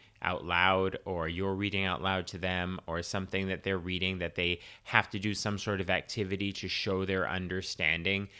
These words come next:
after just a couple of sentences. Whereas if they're more proficient students, they're a higher proficiency level where they're reading paragraphs and pages,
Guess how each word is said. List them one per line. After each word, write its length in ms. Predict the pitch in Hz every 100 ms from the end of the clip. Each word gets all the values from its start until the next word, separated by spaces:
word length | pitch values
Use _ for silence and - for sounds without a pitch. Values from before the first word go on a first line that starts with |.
| -
after 340 | - 92 - 95
just 280 | 104 98
a 60 | 98
couple 280 | 104 101 110
of 80 | 101
sentences. 680 | 123 135 90 - 50 - - - - - - -
Whereas 540 | 104 104 101 101 95 -
if 180 | -
they're 180 | - 98
more 440 | 92 98 104 101 98
proficient 560 | 104 98 190 185 147
students, 420 | - 135 123 117
they're 160 | - 90
a 60 | 82
higher 280 | 95 85
proficiency 680 | 82 113 - 156 156 135 139
level 340 | 123 113 113 101
where 140 | 92
they're 160 | 92 90
reading 340 | 92 90 90
paragraphs 680 | - 107 107 95 92 85 -
and 120 | 82
pages, 640 | - 110 107 107 104 104